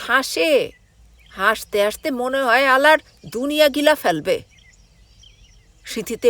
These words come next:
বড় লম্বা টান ধান ক্ষেতের সাদা আলের মতো, আর ডুরে শাড়ি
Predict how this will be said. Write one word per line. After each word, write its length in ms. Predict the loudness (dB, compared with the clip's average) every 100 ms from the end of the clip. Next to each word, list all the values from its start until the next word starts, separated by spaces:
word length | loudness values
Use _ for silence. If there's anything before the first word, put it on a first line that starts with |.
| 0
বড় 320 | 2 2 0
লম্বা 360 | 0 -2 -4 -4
টান 340 | -2 -2 -4 -14 -20 -20 -18
ধান 240 | -8 -4 -4
ক্ষেতের 380 | -6 -8 -6 -6
সাদা 380 | -6 -4 -2 -2
আলের 340 | 0 0 -2 -4
মতো, 440 | -6 -8 -6 -8 -10 _ _ _ _ _ _ _ -20 -8
আর 120 | -2 -2
ডুরে 300 | -2 -4 -4
শাড়ি 460 | -6 -4 -4 -6